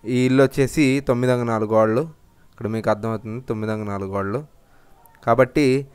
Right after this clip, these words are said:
ఏదైనా సరే ఒక ఇంటి నిర్మాణాన్ని చేపట్టినప్పుడు తూర్పు భాగాల్లో కానీ ఉత్తర భాగాల్లో కానీ, ఆ, ఇంటి నిర్మాణం కంటే కూడా,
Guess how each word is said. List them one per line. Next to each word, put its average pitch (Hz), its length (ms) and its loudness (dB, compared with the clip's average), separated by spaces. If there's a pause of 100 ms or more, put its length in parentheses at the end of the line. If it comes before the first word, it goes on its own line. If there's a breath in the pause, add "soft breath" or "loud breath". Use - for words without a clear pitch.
(180 soft breath)
ఏదైనా 139 360 2
సరే 135 180 2
ఒక 123 180 0
ఇంటి 123 260 -4
నిర్మాణాన్ని 131 560 -2 (100)
చేపట్టినప్పుడు 123 580 -4
తూర్పు 131 320 -6
భాగాల్లో 123 540 2
కానీ 117 340 -2
ఉత్తర 127 340 0
భాగాల్లో 117 480 4
కానీ, 113 380 -4 (840 soft breath)
ఆ, 117 380 -2 (360)
ఇంటి 135 240 -4
నిర్మాణం 147 540 2
కంటే 139 340 2
కూడా, 123 440 4